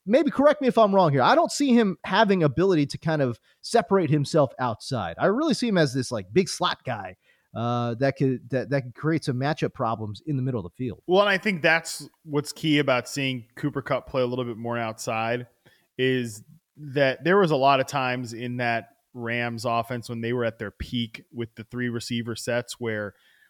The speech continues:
Speaker 2: Robert Woods and Cooper Kupp were kinda overlapping roles a little bit. Um,
Speaker 1: Okay.
Speaker 2: now I think Cooper Kupp has such a unique role and such, like, a singular,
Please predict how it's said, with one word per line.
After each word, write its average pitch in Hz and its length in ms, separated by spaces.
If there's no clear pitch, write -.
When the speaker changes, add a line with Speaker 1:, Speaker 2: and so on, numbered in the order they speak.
Speaker 2:
Robert 160 300
Woods 151 200
and 131 100
Cooper 135 280
Kupp 131 260
were 123 80
kinda 120 380
overlapping 120 720
roles 131 380
a - 20
little 131 220
bit. 135 280
Um, 104 440
Speaker 1:
Okay. 117 140
Speaker 2:
now 135 180
I 127 120
think 120 300
Cooper 127 300
Kupp 123 280
has 113 280
such - 300
a 127 60
unique 104 600
role 120 320
and 101 160
such, - 220
like, 107 120
a 92 60
singular, 107 760